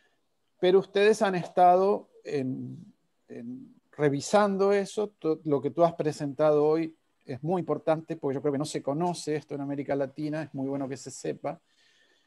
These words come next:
Pero lo peor que vivimos en América Latina es que hay una avanzada formidable de la privatización en este momento,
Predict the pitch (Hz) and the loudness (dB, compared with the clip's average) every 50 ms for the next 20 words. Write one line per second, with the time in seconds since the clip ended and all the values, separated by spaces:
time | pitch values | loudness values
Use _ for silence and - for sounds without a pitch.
0 | _ _ _ _ _ _ _ _ _ _ _ - 180 185 180 175 185 185 185 185 | _ _ _ _ _ _ _ _ _ _ _ 2 4 6 6 6 6 6 6 6
1 | 185 185 170 175 175 190 226 240 214 202 214 208 - 147 143 143 143 151 160 170 | 4 4 2 2 2 4 6 6 6 6 4 2 0 -2 0 0 0 0 -2 -2
2 | 170 151 170 151 147 147 151 151 160 156 160 151 156 160 160 - 185 165 160 160 | -4 -6 -4 -4 -4 -4 -4 -4 -4 -2 0 2 2 2 0 0 -4 -4 -4 -4
3 | 175 202 202 233 - _ _ _ _ _ _ _ _ _ _ - 151 156 151 - | -4 -6 -8 -10 -14 _ _ _ _ _ _ _ _ _ _ -6 -6 -6 -4 -2
4 | - 175 170 180 185 185 185 180 180 170 170 165 160 160 160 160 156 - - - | 0 2 4 4 4 2 0 2 4 4 6 6 6 4 4 0 -6 -8 -12 -16
5 | - - - 226 220 208 190 170 - - 175 165 160 160 165 165 190 220 226 196 | -6 2 4 6 6 8 6 4 2 2 2 2 2 2 0 2 6 6 8 8
6 | 165 147 147 135 135 131 131 127 127 131 131 139 131 131 127 131 131 131 123 - | 8 6 4 2 0 0 0 0 -2 -2 -4 -4 -4 -2 -2 -2 -2 -4 -10 -10
7 | 143 135 - - 151 135 131 127 123 127 131 127 - 139 131 131 143 143 139 123 | -10 -12 -10 -8 -6 -6 -4 -4 -6 -8 -10 -10 -10 -10 -8 -8 -6 -6 -6 -8
8 | 120 123 127 - - 180 202 202 | -8 -10 -12 -14 -12 -12 -12 -12